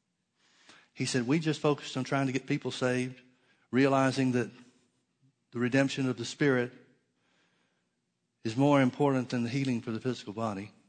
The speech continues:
'cause this body is temporal. Whether it's sick or whether it's well, it's temporal." So his attitude was,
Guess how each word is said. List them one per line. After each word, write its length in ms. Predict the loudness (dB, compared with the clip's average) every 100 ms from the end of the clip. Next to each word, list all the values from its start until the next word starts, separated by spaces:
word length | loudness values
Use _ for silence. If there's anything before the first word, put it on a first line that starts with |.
| _
'cause 160 | -12 -8
this 140 | -8 -6
body 280 | -6 -4
is 120 | -6 -4
temporal. 400 | -6 -4 -8 -8 _ _ _ _ _ _
Whether 220 | -6 -2
it's 140 | -4 -4
sick 240 | -2 -2
or 80 | -2
whether 260 | -2 -2 -4
it's 120 | -4
well, 200 | -4 -4
it's 140 | -6
temporal." 440 | -6 -8 -8 -14 -14 _ _ _ _ _ _ _ _ -8
So 180 | -2
his 180 | 2 4
attitude 440 | 4 4 2 -2 -2
was, 320 | 0 -2